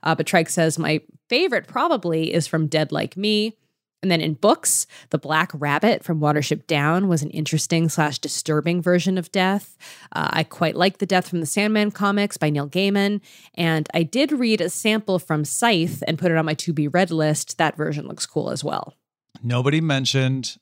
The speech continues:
Speaker 2: the Grim Reaper from Monty Python.
Speaker 1: Mm.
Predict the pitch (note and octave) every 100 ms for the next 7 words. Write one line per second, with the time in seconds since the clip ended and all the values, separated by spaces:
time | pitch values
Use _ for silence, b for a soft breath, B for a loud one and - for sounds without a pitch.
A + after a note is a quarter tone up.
0 | _ _ _ _ _ _ _ - A#2+ B2+
1 | A#2+ A#2 A2 B2+ A2+ B2 B2 A#2 C3 A#2
2 | C#3 C3+ G2 G2+ G2 _ _ _ _ _
3 | _ _ _ _ - A#3+ E4 E4 C4+ G#3
4 | F3+ D#3 D3 D3